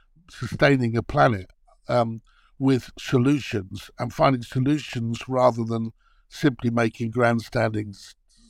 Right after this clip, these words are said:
speeches. I think it's very important, and it shows that he is someone that, William in particular, is someone that will interact with government, well, as will Kate, to try to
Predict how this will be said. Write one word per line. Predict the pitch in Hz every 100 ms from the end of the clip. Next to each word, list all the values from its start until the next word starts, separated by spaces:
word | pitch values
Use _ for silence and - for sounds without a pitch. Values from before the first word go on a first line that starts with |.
| _
speeches. | - 151 139 - 98 - - _ _ _ _ _
I | 135
think | 139
it's | 127
very | 151 131
important, | 117 - 131 - _ - _
and | 120
it | 117 135
shows | - 147 131 120
that | 127 123 120
he | 123 120 117 - _ _
is | - 110
someone | 143 123 120 110
that, | 123 - _ -
William | 120 127 123 113
in | 107
particular, | - 175 - 113
is |
someone | - 117 117
that | 120
will | 117 123 123 -
interact | 139 123 131 131 120 -
with | 110 -
government, | 120 104 104 131 -
well, | 196
as | 185 160 135
will | 117
Kate, | - 123 107 - _ _ _ _ -
to | 143
try | - - 160 160 143 123 -
to | 135 127